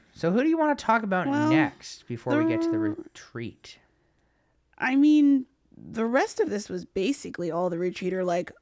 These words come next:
Speaker 2: on the way to the retreat. I think Becca and Austin are, like, planning to work on Doctor Pia's assignments. They're still in the planning stages.
Speaker 1: Uh-huh.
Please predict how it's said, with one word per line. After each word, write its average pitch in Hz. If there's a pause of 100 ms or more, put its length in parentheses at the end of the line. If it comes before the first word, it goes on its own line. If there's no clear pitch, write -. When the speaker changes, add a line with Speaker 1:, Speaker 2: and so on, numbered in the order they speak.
(140)
Speaker 2:
on 202
the 196
way 175
to 214
the 214
retreat. 202
I 208
think 214
Becca 190
and 185
Austin 190 (640)
are, 190
like, 160 (100)
planning 196
to 202
work 196
on 180
Doctor 180
Pia's 190
assignments. 185 (320)
They're 190
still 202
in 220
the 226
planning 202
stages. 180 (720)
Speaker 1:
Uh-huh. 120